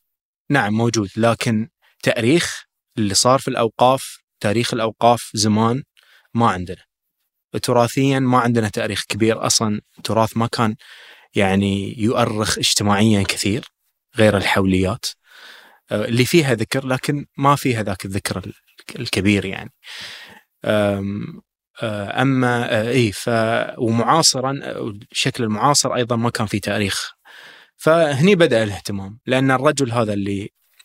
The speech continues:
أشار لفكرة الأوقاف كان يشير إلى مصادر غريبة بالنسبة لي، مصادر غربية.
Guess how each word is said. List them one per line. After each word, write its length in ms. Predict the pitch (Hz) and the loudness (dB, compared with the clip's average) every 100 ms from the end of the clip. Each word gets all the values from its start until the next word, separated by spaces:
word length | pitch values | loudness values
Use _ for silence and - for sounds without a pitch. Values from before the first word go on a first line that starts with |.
| _ _ _ _ _ _ _ _ - - | _ _ _ _ _ _ _ _ -20 -6
أشار 380 | 120 - 143 117 | -2 2 2 2
لفكرة 360 | 101 - 113 - | -4 -6 -8 -8
الأوقاف 580 | - 107 - 131 151 - - - - - | -10 -10 0 2 0 -6 -20 -20 -20 -8
كان 160 | - 120 | 0 2
يشير 320 | 120 139 123 | 4 2 2
إلى 140 | 117 | -2
مصادر 480 | 110 - 127 117 113 | -2 2 2 2 2
غريبة 400 | 101 110 117 98 | 0 2 2 0
بالنسبة 380 | 95 95 - 101 | -8 -6 -6 -6
لي، 160 | - 127 | -12 -6
مصادر 380 | 107 117 107 | 0 2 2
غربية. 500 | 101 104 98 104 110 | 2 0 2 0 0